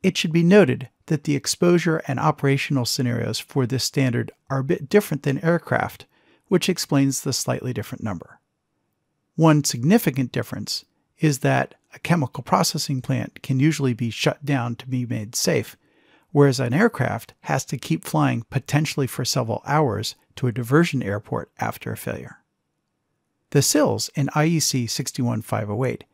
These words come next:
have a factor of ten difference in permissible failure rates. With sil one, failures are only permitted once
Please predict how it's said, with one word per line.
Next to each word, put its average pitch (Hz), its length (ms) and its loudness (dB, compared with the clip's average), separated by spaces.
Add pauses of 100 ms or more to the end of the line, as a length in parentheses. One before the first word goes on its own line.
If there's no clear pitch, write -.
(200)
have 147 200 -4
a 143 60 -2
factor 147 400 -2
of 123 180 -6
ten 233 320 4
difference - 520 -4 (100)
in 143 140 -2
permissible 131 520 -2
failure 139 320 -2
rates. - 320 -8 (1040)
With 143 180 -2
sil 123 320 2
one, 139 440 0 (180)
failures 151 420 4
are 147 100 -2
only 170 220 2
permitted 160 460 4
once 147 380 2